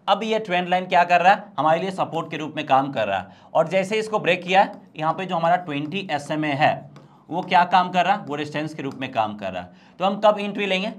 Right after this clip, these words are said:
जब ये सपोर्ट लेवल को ब्रेक करेगा और either हमें रिटेस्ट दिखना चाहिए, रिटेस्ट चाहे वे-, इस सपोर्ट लेवल को ले या फिर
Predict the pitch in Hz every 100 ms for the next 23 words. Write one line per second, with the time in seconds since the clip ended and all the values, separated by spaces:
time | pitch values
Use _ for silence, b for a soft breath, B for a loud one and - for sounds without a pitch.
0 | - 123 160 202 202 170 165 202 196 175
1 | 180 185 180 117 185 180 156 143 147 160
2 | 113 - b b b - 180 226 - b
3 | b b _ 156 175 208 175 160 190 147
4 | 147 165 190 143 143 151 139 113 101 101
5 | 135 151 196 185 170 175 233 - - 135
6 | 170 - - 190 175 170 190 185 185 190
7 | 202 196 - - b b b - 156 170
8 | 208 254